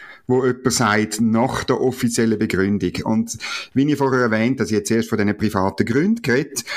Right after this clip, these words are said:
Und dann hat sie, und das wird ziemlich sicher ihre Hauptbotschaft gewesen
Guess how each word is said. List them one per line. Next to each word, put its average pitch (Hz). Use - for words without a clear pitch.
Und 131
dann 175
hat 175
sie, 160
und 127
das 120
wird 147
ziemlich 151
sicher 135
ihre 113
Hauptbotschaft 131
gewesen 131